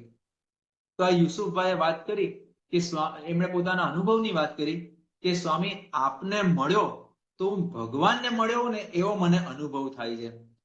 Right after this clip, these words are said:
ઉમેશભાઈ શુક્લનો પ્રસ-, પ્રસંગ પણ આપણને ખબર છે કે પોતે બહુ જ મોટા ડિરેક્ટર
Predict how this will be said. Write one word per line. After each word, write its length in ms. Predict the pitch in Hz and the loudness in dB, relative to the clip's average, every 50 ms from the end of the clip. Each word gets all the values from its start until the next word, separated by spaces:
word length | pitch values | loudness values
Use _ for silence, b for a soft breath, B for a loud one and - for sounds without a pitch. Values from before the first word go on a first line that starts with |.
| _ _ _ _ - | _ _ _ _ -8
ઉમેશભાઈ 480 | 139 147 160 175 175 170 165 175 175 170 | -4 0 4 4 4 4 2 2 0 0
શુક્લનો 460 | - - 151 - 180 190 202 196 190 | 0 -2 -6 -6 -4 -4 -2 -2 -4
પ્રસ-, 420 | 180 196 185 170 - - - - | -4 -4 -6 -6 -6 -8 -10 -6
પ્રસંગ 360 | 180 175 175 170 - 185 180 175 | -4 -2 -2 -2 -4 -6 -6 -2
પણ 120 | 185 180 | 0 2
આપણને 460 | 175 170 170 175 170 170 170 165 165 - | 2 2 0 0 -2 -2 -2 -2 -4 -4
ખબર 260 | 151 143 156 156 147 | -6 -2 -2 -2 -2
છે 180 | 131 135 131 127 - - - _ _ _ - | -2 -2 -4 -4 -6 -8 -18 _ _ _ -4
કે 300 | 156 156 160 160 160 - | -2 -2 -2 -2 -4 -2
પોતે 380 | 151 147 143 165 165 156 - - | -2 -2 0 0 0 -2 -2 -4
બહુ 200 | 151 156 170 175 | 0 2 2 2
જ 40 | 175 170 180 - - - - | 2 0 -4 -10 -12 -18 -16
મોટા 280 | 147 143 143 - 165 | -14 -12 -6 -4 -4
ડિરેક્ટર 580 | 160 139 135 135 151 180 190 170 - 170 139 127 | -2 -2 -4 -4 -4 -4 -4 -4 -4 -4 -4 -4